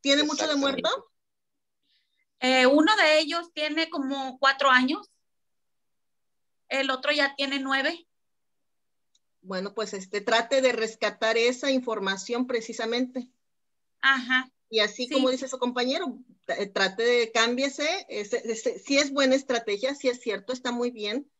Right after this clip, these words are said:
Speaker 1: esa estrategia, cambiarse a la Afore que ellos tenían, este, y trate de, de informarse, así como dice él, sacar información y establecer un vínculo de amistad, igual de repente le ayudan.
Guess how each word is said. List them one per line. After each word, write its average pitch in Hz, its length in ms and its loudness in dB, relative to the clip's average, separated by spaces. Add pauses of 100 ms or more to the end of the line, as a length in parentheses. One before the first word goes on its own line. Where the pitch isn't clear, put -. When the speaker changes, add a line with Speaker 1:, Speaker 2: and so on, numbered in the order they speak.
(320)
Speaker 1:
esa 196 180 -6
estrategia, 208 480 -4
cambiarse 220 720 0
a 208 100 0
la 202 120 0
Afore 214 360 -4
que 226 120 -2
ellos 233 260 -4
tenían, 214 540 -4 (520)
este, 190 720 -6
y 190 920 -6
trate 185 400 0
de, 202 380 0
de 180 920 -4
informarse, 208 720 -2
así 254 360 0
como 262 200 0
dice 262 220 0
él, 392 260 -2
sacar 220 380 -2
información 294 760 -2 (500)
y 277 200 0
establecer 262 500 -2
un 294 180 -4
vínculo 294 460 -4
de 285 80 -2
amistad, 285 300 -2
igual 277 280 -2
de 262 80 2
repente 247 400 -4
le 240 80 -2
ayudan. 294 340 -6